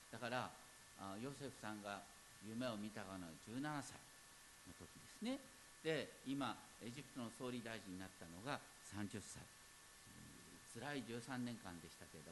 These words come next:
も、もうね、えー、ヨセフのその後の年の方がずっとですね、年月の方が長くなるんですけれども、あのー、本当にヨセフはこの時、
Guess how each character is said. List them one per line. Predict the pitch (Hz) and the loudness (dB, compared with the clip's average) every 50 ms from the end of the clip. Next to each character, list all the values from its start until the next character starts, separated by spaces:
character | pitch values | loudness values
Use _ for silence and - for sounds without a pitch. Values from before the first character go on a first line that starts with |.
| 92 | 0
も、 | 110 110 95 - | 2 2 2 0
も | - - - - - - - - - - - - - - | -2 -6 -12 -12 -12 -12 -12 -12 -12 -12 -12 -12 -8 -6
う | 98 101 | -4 -4
ね、 | 98 90 78 - - - - - - - - - - - - - - - - 80 | -4 -4 -6 -8 -10 -12 -12 -12 -12 -12 -12 -12 -12 -12 -12 -12 -12 -12 -10 -6
え | 80 92 | -4 -2
ー、 | |
ヨ | 104 98 | -2 -2
セ | - - 87 | -2 -2 -4
フ | - 92 87 | -4 -4 -4
の | 78 78 - | -4 -4 -6
そ | - 101 | -4 -4
の | 95 120 123 | 0 0 0
後 | 113 - 113 | 0 0 0
の | 98 95 87 78 73 - - - - - - - - - - - | 0 0 0 -2 -4 -6 -10 -12 -12 -12 -14 -14 -12 -12 -8 -4
年 | 95 82 - - 95 | -4 -4 -2 0 0
の | 85 87 | 0 0
方 | 85 | -2
が | 78 73 73 - - | -4 -6 -6 -6 -6
ず | 95 92 | -6 -6
っ | - - - | -4 -2 -2
と | 90 | -2
で | 80 80 - - - - - | -2 -4 -8 -10 -12 -12 -8
す | - | -6
ね、 | 95 95 90 82 - - - 82 | -4 -2 -2 -2 -4 -8 -10 -8
年 | 82 90 87 82 | -8 -6 -6 -6
月 | 82 78 - - | -8 -8 -10 -10
の | 85 82 78 76 | -10 -10 -10 -8
方 | 80 85 95 | -6 -4 -4
が | 98 | -4
長 | 98 87 | -4 -4
く | - 78 | -4 -6
な | 78 | -6
る | 80 78 - | -6 -6 -6
ん | 73 - | -8 -8
で | - - | -8 -10
す | - - - | -10 -8 -8
け | 82 | -6
れ | 87 95 | -6 -4
ど | 95 101 101 | -2 0 2
も、 | 98 92 80 - - - - - - - - - - - - - - - - - - - - - | 2 0 0 -2 -6 -10 -12 -12 -12 -14 -12 -12 -12 -12 -12 -12 -12 -12 -12 -12 -12 -12 -8 -6
あ | 87 95 | -2 0
の | 101 98 95 95 95 90 87 90 92 90 90 87 - | 2 2 4 4 4 4 2 2 2 0 0 -2 -4
ー、 | - - - 113 | -6 -8 -4 -2
本 | 113 110 107 - - | -2 -2 -2 -2 -2
当 | - 110 110 | -2 0 2
に | 113 113 107 101 - | 2 2 2 2 0
ヨ | 104 101 95 | -2 -4 -4
セ | 90 101 95 82 | -4 -4 -4 -4
フ | - | -2
は | 90 85 - | -4 -4 -2
こ | 110 113 | -2 -2
の | 123 117 | -2 -2
時、 | - 110 | -2 -4